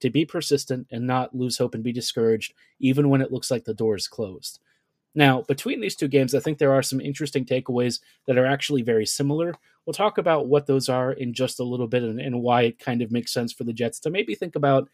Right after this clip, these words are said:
um, some adjustments and trades that they might need to make.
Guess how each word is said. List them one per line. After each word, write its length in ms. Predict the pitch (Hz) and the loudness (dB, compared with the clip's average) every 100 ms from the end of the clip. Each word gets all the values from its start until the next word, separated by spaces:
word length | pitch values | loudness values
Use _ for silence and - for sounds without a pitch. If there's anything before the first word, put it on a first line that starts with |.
| _ _ _ _ | _ _ _ _
um, 480 | 120 120 110 117 131 _ _ _ | 0 0 0 -4 -12 _ _ _
some 200 | - 165 | 0 2
adjustments 480 | 131 135 127 135 123 | 4 2 2 -2 -4
and 80 | 117 | -6
trades 300 | - 127 131 | 0 0 2
that 100 | 135 | 0
they 100 | 131 | 0
might 180 | 127 131 | -2 -4
need 120 | 123 | -2
to 60 | 135 | 2
make. 260 | 127 131 | 0 -2